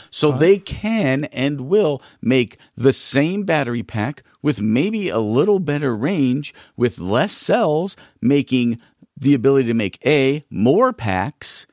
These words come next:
Speaker 1: in the same amount of space, and not degrade things. And they'll cost less because there's less units of equipment and lithium within that battery pack. Thank you very much.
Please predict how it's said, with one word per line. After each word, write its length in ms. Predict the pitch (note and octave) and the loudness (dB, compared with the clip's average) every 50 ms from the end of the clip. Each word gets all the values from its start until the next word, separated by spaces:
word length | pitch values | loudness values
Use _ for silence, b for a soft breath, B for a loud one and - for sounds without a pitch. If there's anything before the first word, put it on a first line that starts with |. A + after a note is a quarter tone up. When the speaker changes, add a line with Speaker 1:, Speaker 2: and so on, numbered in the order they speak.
| _ _ _ _ _ - | _ _ _ _ _ -4
Speaker 1:
in 160 | A#2 A2+ A2 | -2 -2 -2
the 80 | A2+ G2+ | -2 -2
same 400 | - - A#2+ A#2+ B2 A#2 A2+ G#2 | -2 -2 -2 -2 0 0 -2 -2
amount 300 | G2 G2+ G2 G2 F#2 F#2+ | -2 -2 -2 -2 -4 -6
of 80 | F#2 | -6
space, 460 | - - - F#2 F2 E2+ F2+ G2 - b b b b b b - | -8 -8 -4 -2 -2 -2 -2 -6 -10 b b b b b b -4
and 340 | - E3 G#3 G#3 F#3 E3 D3+ b b b b | -2 -2 0 0 -2 -4 -8 b b b b
not 360 | A2 B2 D3 F3 - - D3 | 0 2 2 2 0 -4 -4
degrade 500 | D3+ D3+ C3 C3+ C3+ C#3+ D3 C#3 B2 - | -6 -6 -4 -2 0 0 0 0 -2 -4
things. 240 | A3+ A#3 G#3 E3 - _ _ - | -4 -4 -4 -4 -8 _ _ -8
And 200 | - F3+ F#3 F#3 | -6 -4 -2 0
they'll 200 | F#3 F3+ D#3+ C#3 | 0 -2 -2 -6
cost 640 | - - - - G3 G3+ F#3+ F#3 F3 - - - G#3+ | -10 -12 -10 -6 -2 0 0 0 -2 -4 -8 -4 -2
less 320 | F#3 G#3+ D4 D4 B3 - | -2 0 0 -2 -4 -6
because 340 | - - D#3+ - D#3+ C#3 C3+ | -8 -8 -6 -4 -4 -4 0
there's 260 | C#3+ D3 C#3 A2+ A#2+ | 0 0 0 -2 -4
less 360 | B2+ C#3 D#3+ F3+ F3 - - B B B B | -6 -2 -2 -2 -2 -4 -6 B B B B
units 580 | - B2 C3 D3+ F3+ F3+ F3 F3 D#3 - - - b b b b | -8 -4 -2 0 0 0 0 -2 -4 -6 -10 -12 b b b b
of 160 | - C3+ B2 | -4 -2 -2
equipment 600 | C3+ A#2 - - F3 E3 - D3 D#3+ D#3+ C3+ - b b b | -2 -4 -4 -2 -2 -2 0 -2 -2 -4 -4 -8 b b b
and 180 | - B2 B2 B2 | -2 0 0 2
lithium 500 | B2 D3 D#3 D3 - D3+ D#3 D3+ D3 C#3+ b b b | 0 0 -2 -2 -2 -2 -2 -2 -4 -6 b b b
within 520 | b B2+ C3+ - - A#2+ D3 D3+ D#3+ D3+ C3+ | b -2 -2 -2 -2 -4 -2 -2 -2 -2 -2
that 300 | A#2+ C3 B2+ B2 F#2 A2+ | -2 -4 -4 -4 -6 -6
battery 340 | G#2+ C3+ E3 G3 G3+ F3 C#3+ | -4 -4 -4 -2 -4 -6 -6
pack. 300 | - D#3 C#3+ C3+ - - | -4 -4 -4 -4 -4 -2
Thank 240 | - F#3+ G#3 F3+ - | -2 -2 -2 -2 -2
you 80 | F#3 | -4
very 280 | E3 D#3+ F#3 F#3 F3+ E3+ | 0 0 0 2 2 2
much. 320 | F3 G#3 A3+ A3 G#3+ - | 2 4 2 2 2 -2